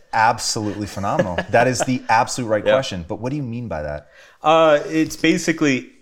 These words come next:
Speaker 2: anything you pursue. Like, our mind plays this little trick on us, which is, uh,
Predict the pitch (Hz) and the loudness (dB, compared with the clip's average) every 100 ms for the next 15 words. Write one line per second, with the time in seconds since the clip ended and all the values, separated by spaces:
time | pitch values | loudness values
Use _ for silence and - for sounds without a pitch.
0 | _ _ - 160 170 175 170 - 147 139 | _ _ -6 -2 0 0 -4 -4 -6 -4
1 | 131 127 127 113 - 127 117 104 95 92 | -4 -6 -6 -8 -6 -6 -4 -4 -6 -8
2 | 90 - - 127 151 151 170 180 170 147 | -10 -14 -2 2 4 4 4 4 0 0
3 | 139 123 120 117 107 95 - 107 - 71 | 0 -2 -8 -6 -6 -8 -8 -8 -8 -10
4 | 64 - - - 107 107 113 104 101 - | -12 -16 -20 -16 -12 -10 -6 -6 -6 -14
5 | _ _ _ _ - 98 101 92 95 | _ _ _ _ -8 -4 -2 -4 -8